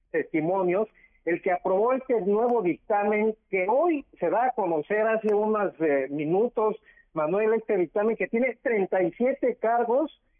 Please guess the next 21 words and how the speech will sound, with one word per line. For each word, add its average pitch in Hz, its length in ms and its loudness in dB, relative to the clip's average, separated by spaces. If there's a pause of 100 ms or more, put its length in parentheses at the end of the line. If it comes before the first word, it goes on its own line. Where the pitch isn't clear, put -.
(120)
son 220 120 -2
cuarenta 190 420 0
y 165 60 2
nueve 214 400 2
páginas, 208 680 0
algunas 185 540 0
de 190 100 0
estas 214 240 -4
acusaciones 156 640 -2
contra 143 300 -2
Trump 185 340 -4 (480)
es, 190 200 0 (120)
eh, 156 380 0
son 185 160 -2
retención 190 680 0
deliberada 180 560 2
de 175 80 0
información 147 560 -2
de 185 60 0
defensa 180 400 -2
nacional, 156 720 -2